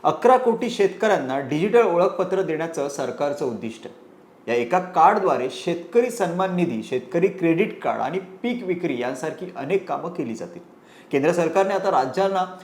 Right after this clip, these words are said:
शेतकरी ओळखपत्र बनवण्याच्या कामाला गती देण्याच्या सूचना दिल्या. शेतकरी ओळखपत्र ही आधारशी जोडलेली डिजिटल ओळख असणार आहे.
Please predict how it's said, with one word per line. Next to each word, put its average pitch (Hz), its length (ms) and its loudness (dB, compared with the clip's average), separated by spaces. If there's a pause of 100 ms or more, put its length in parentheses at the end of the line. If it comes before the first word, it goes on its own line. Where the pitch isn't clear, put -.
(180)
शेतकरी 208 600 2
ओळखपत्र 202 500 2
बनवण्याच्या 185 380 0
कामाला 160 420 2
गती 135 340 0
देण्याच्या 165 360 -2
सूचना - 380 -8
दिल्या. - 220 -10 (440)
शेतकरी 175 380 0
ओळखपत्र 165 480 2
ही 143 320 -4
आधारशी 180 480 4
जोडलेली 151 440 2
डिजिटल 160 400 0
ओळख 131 200 2
असणार 95 360 -10
आहे. - 100 -14